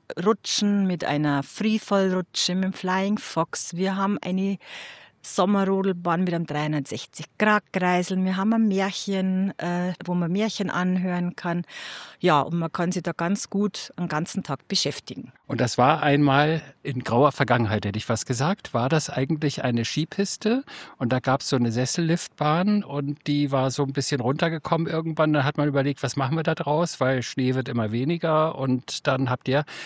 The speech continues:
Speaker 2: ein richtiges, tolles, also in erster Linie für Kinder, eine Erlebnislandschaft geschaffen, ne?
Speaker 1: Genau, also das ist Erlebnisberg für Kinder und natürlich Erholsuchende, die, die sich erholen möchten, die ein bisschen Ruhe haben,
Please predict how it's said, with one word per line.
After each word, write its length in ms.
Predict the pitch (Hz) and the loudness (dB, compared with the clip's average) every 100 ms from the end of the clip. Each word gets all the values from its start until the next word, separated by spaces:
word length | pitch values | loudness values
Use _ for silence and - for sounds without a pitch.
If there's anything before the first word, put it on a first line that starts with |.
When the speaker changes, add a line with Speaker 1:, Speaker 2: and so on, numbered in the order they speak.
| - | -6
Speaker 2:
ein 60 | - | -2
richtiges, 560 | 127 139 - 165 175 - | 0 0 -2 -2 -2 -2
tolles, 480 | - 139 156 - - - - | 0 2 0 -2 -8 -12 -14
also 300 | - 131 127 - _ | -2 0 0 -2 _
in 140 | 143 | -2
erster 300 | 143 123 170 | 0 0 0
Linie 240 | 147 143 135 | 2 2 0
für 160 | - | -2
Kinder, 500 | - 160 135 101 107 | 0 2 2 2 -2
eine 220 | 113 120 | -2 0
Erlebnislandschaft 1040 | 123 123 143 127 113 139 127 117 - 104 - | 0 0 -2 -4 -4 0 0 0 -4 -6 -8
geschaffen, 500 | - - 90 - 98 | -8 -6 -6 -6 -8
ne? 160 | 147 - _ | -8 -10 _
Speaker 1:
Genau, 320 | 220 185 143 | 2 4 6
also 180 | 139 180 | 4 0
das 260 | 202 196 196 | -4 -6 -6
ist 140 | 190 | -6
Erlebnisberg 680 | - 175 185 220 - 180 - | -2 0 0 0 0 -2 -2
für 100 | 151 | -10
Kinder 500 | - 247 381 349 - | -4 -2 2 2 2
und 120 | 226 | 0
natürlich 460 | 208 175 180 170 - | 0 -2 -4 -4 -6
Erholsuchende, 880 | 135 170 226 - 262 262 269 302 | -4 -2 -2 -2 0 2 2 2
die, 120 | 254 202 | -2 -4
die 160 | 185 | -6
sich 240 | 185 175 165 | -8 -6 -6
erholen 420 | 147 226 254 240 | -2 0 2 2
möchten, 340 | 208 - 190 | 0 -4 -6
die 100 | 170 | -4
ein 60 | 151 | -6
bisschen 220 | 143 147 | -6 -4
Ruhe 280 | 196 226 220 | 0 2 2
haben, 240 | 190 190 | 2 0